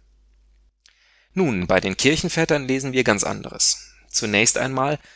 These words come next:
hat Gott die Welt geschaffen, inklusive der Körper und der Leidenschaften, und sie sind sehr gut.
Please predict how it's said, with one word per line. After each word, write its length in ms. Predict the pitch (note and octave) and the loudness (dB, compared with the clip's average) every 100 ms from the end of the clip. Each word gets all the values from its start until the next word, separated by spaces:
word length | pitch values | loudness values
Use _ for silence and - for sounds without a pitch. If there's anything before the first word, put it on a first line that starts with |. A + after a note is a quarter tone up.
| _ | _
hat 220 | - - - | -4 -4 -2
Gott 240 | B2+ - | -6 -4
die 160 | B2 A#2+ | 0 2
Welt 260 | C#3+ - | 2 -2
geschaffen, 460 | G#2 - - - - | -6 -8 -8 -12 -4
inklusive 600 | B2+ B2+ C3+ A#2 A#2 A#2 | -4 -4 -6 -6 -6 -6
der 160 | A2 G#2 | -4 -4
Körper 480 | - G#2 G2 - A#2 | -6 -12 -12 -10 -8
und 100 | A2 | -4
der 80 | |
Leidenschaften, 720 | A2 C#3+ D#3+ - - - - - | -2 -4 -4 -6 -8 -12 -18 -16
und 200 | - A2 | -12 -6
sie 140 | G#2+ | -4
sind 320 | G2 G#2 G2+ - - _ | -2 -2 -4 -8 -12 _
sehr 500 | - - G2 F#2+ F#2+ | -2 0 4 4 2
gut. 500 | G2 C3 A2+ - - | -2 -10 -10 -12 -14